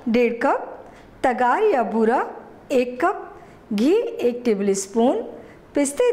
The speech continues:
दस बारह और छोटी इलायची दस। तो पेड़े बनाना शुरू करते हैं। सबसे पहले हमें मावा को भूनना होगा, इसके बाद हम बूरा मिलाएंगे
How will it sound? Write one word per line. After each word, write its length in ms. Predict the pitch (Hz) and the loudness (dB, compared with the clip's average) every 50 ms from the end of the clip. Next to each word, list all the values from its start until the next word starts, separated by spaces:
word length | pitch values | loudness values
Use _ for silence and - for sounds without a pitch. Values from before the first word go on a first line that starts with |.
| 381 | 2
दस 220 | 247 233 214 196 180 | 2 0 0 0 0
बारह 480 | 185 185 175 180 190 226 359 523 523 - - - - - - - | -2 0 0 0 0 0 0 -2 -4 -8 -14 -18 -20 -10 -4 -2
और 360 | 226 233 311 415 - - - - | 0 0 0 -2 -4 -8 -6 -2
छोटी 320 | - 330 330 - 453 453 | 0 0 2 2 2 2
इलायची 500 | 381 233 185 156 160 165 - - 427 539 571 - - - - 202 | 2 2 0 -2 -2 -4 0 0 2 2 0 -2 -6 -12 -8 -4
दस। 300 | 170 214 180 - - - - - - - - - - - - - - - - - - - - - - - - - | -2 -2 -2 -4 -6 -12 -16 -18 -18 -20 -20 -20 -20 -20 -20 -20 -20 -20 -20 -20 -20 -20 -20 -20 -20 -16 -8 -4
तो 120 | 214 202 202 | -4 -2 -2
पेड़े 280 | 202 247 240 247 285 | 0 0 2 2 2
बनाना 400 | 269 277 269 269 247 240 269 320 | 0 0 2 2 2 2 0 0
शुरू 280 | 339 - 349 294 269 254 | 0 0 0 2 2 2
करते 320 | 262 277 254 240 - 269 | 2 0 -2 0 0 0
हैं। 400 | 277 - 453 587 - - - - - - - - - - - | 0 0 0 -2 -4 -6 -12 -18 -20 -20 -20 -20 -20 -18 -8
सबसे 340 | - - 302 277 311 403 | -4 -2 -2 0 -2 -2
पहले 280 | 403 403 392 381 381 403 | -2 0 0 2 2 2
हमें 260 | 392 392 381 392 392 | 2 0 0 2 2
मावा 340 | 392 330 277 254 254 269 302 | 2 2 2 2 2 0 0
को 160 | 302 381 381 320 | -2 -2 -2 -2
भूनना 360 | 285 302 311 285 277 285 294 | 0 2 2 2 2 2 2
होगा, 360 | 294 302 294 269 269 330 415 494 | 2 2 0 0 0 0 0 0
इसके 320 | 494 427 - - - 339 | 0 0 -2 -2 -2 -2
बाद 300 | 269 240 233 233 247 254 | 0 2 2 0 0 0
हम 140 | 359 392 339 240 | -2 -4 -4 0
बूरा 220 | 208 202 196 190 185 | 0 2 2 0 0
मिलाएंगे 480 | 185 190 190 185 185 202 226 302 480 | 0 0 0 0 0 0 0 2 2